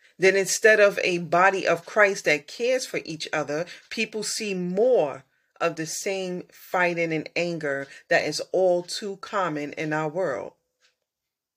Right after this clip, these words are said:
The next time you find yourself in a disagreement with a brother or sister in Christ, ask yourself, what would it look like to extend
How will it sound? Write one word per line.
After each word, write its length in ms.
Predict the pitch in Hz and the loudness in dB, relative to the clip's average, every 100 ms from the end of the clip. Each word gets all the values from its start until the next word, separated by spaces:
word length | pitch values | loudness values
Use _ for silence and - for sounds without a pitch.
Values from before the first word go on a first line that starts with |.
| _ _ - _ | _ _ -20 _
The 100 | 185 | 0
next 320 | 175 196 226 | 4 4 4
time 260 | - 226 220 | 2 2 2
you 140 | 220 | -2
find 380 | 233 254 233 233 | -2 2 4 4
yourself 400 | 233 233 247 233 | 2 4 2 2
in 100 | 220 | 0
a 60 | 214 | 4
disagreement 640 | 220 226 226 214 220 214 | 4 4 0 0 2 2
with 120 | 214 202 | 2 0
a 40 | |
brother 300 | 165 190 208 | 2 2 2
or 160 | 196 202 | 2 0
sister 400 | 196 208 208 208 | 2 0 0 -4
in 100 | 202 | -4
Christ, 460 | 202 220 226 - - | -4 -4 -4 -8 -2
ask 280 | 220 240 - | 0 0 -4
yourself, 600 | 160 - 139 - - _ _ _ - _ | -4 -2 -2 -4 -8 _ _ _ -20 _
what 280 | 165 220 262 | 4 6 6
would 280 | 208 254 262 | 4 2 2
it 160 | 220 175 | 0 0
look 380 | 175 262 - | 2 2 2
like 280 | 160 160 156 | -2 0 0
to 280 | - 196 170 - | -4 -6 -4 0
extend 960 | 180 - - - - 233 185 147 147 | 0 0 -8 -8 -2 0 2 0 -4